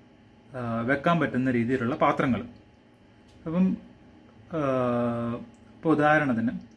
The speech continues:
നമുക്കിപ്പം ഇരുമ്പ് പാത്രങ്ങളോ, ആ, ഇതിനകത്ത് വെച്ച് കഴിഞ്ഞാൽ, ആ, ഇതിൻ്റെ, ആ, ഡിറ്റർജൻറ്റും കാര്യങ്ങളൊക്കെ വരുമ്പോഴത്തേക്കിനും അതിന് ചിലപ്പം corroded ആകാനുള്ള chance കുറച്ച് കൂടുതലാണ്. അപ്പം, ആ, നമുക്ക് എല്ലാ glass ആയിട്ടുള്ള, glass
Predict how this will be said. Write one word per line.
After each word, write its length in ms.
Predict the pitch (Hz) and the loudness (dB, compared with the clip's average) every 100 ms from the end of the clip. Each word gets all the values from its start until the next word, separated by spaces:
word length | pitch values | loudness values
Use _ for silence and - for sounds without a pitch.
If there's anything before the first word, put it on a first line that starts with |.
| _ _ - | _ _ -10
നമുക്കിപ്പം 500 | 156 165 156 156 151 | -6 -6 -6 -6 -4
ഇരുമ്പ് 440 | 160 156 170 175 160 | 0 2 2 2 2
പാത്രങ്ങളോ, 580 | 127 127 127 123 135 - - - - - - | 2 0 -2 -2 -4 -8 -20 -20 -20 -20 -12
ആ, 220 | 123 127 | -8 -4
ഇതിനകത്ത് 320 | 143 139 135 | 0 0 0
വെച്ച് 220 | 123 - 120 | -4 -2 -4
കഴിഞ്ഞാൽ, 380 | 107 104 110 - - - - - | -4 -4 -6 -10 -18 -20 -20 -10
ആ, 160 | 117 - | -8 -6
ഇതിൻ്റെ, 520 | 143 151 147 151 151 - 127 | -4 -2 0 -2 -2 -6 -6
ആ, 120 | 120 | -4
ഡിറ്റർജൻറ്റും 600 | 123 131 139 135 143 143 | -2 0 2 2 0 0
കാര്യങ്ങളൊക്കെ 460 | 123 120 123 123 120 | 0 2 2 2 0
വരുമ്പോഴത്തേക്കിനും 760 | 117 113 113 113 117 110 123 - - - - | -2 0 0 -2 -4 0 -2 -2 -14 -20 -4
അതിന് 200 | 127 131 | 0 2
ചിലപ്പം 520 | 131 120 120 120 127 - | 2 2 2 0 0 0
corroded 320 | 127 131 143 | 4 4 4
ആകാനുള്ള 360 | 123 120 117 120 | 4 2 0 0
chance 300 | 113 113 127 | -2 -2 -4
കുറച്ച് 220 | 110 113 | -6 -6
കൂടുതലാണ്. 420 | 113 110 101 95 - - - - - - - 156 | -4 -4 -6 -8 -12 -20 -20 -20 -20 -20 -16 -6
അപ്പം, 440 | 165 175 175 170 | 0 0 0 -2
ആ, 200 | 147 135 | -2 0
നമുക്ക് 240 | 143 175 | 2 2
എല്ലാ 400 | 165 160 175 175 165 | 2 2 2 -2 -2
glass 400 | 143 143 180 185 | 4 4 4 2
ആയിട്ടുള്ള, 300 | 165 156 147 | 0 0 -4
glass 360 | 135 139 151 | 0 0 0